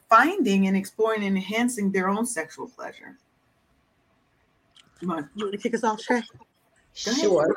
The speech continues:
Speaker 3: sure. 'Cause I'm thinking, I'm just like, um, I think the first thing is to be open, right? To be open. Um, because even when, when I, if I have a,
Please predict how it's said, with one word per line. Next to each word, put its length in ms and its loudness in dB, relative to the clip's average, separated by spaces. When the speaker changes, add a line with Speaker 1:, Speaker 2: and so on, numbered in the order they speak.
Speaker 3:
sure. 200 2
'Cause 140 2
I'm 180 2
thinking, 340 2
I'm 200 2
just 180 0
like, 180 2
um, 320 8
I 80 10
think 200 4
the 120 6
first 280 8
thing 300 2
is 600 4
to 120 -2
be 200 -2
open, 380 2
right? 340 2
To 100 -4
be 180 -4
open. 380 -2
Um, 500 2
because 440 2
even 460 4
when, 600 0
when 160 2
I, 180 2
if 160 8
I 120 4
have 220 2
a, 60 2